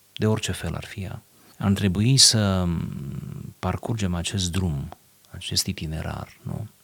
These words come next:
Căutând ieslea. Ce greu se găsește ieslea câtă vreme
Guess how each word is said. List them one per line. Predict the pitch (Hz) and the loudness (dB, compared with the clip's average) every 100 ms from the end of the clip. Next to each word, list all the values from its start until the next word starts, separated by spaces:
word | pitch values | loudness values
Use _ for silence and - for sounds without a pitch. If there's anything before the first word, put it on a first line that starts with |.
| _ _ _ _ _ - - | _ _ _ _ _ -14 -12
Căutând | 78 85 82 95 87 | -6 -4 -2 -4 -4
ieslea. | 82 80 - - - - _ - | -2 -2 -2 -4 -12 -16 _ -10
Ce | - 117 | -2 0
greu | 98 98 101 | 0 0 2
se | 92 | 2
găsește | 87 82 92 - 85 | 2 -2 -2 -2 -4
ieslea | 82 87 - 85 | 0 0 0 -2
câtă | - - | -6 -6
vreme | 78 87 85 80 | -4 -2 -2 -4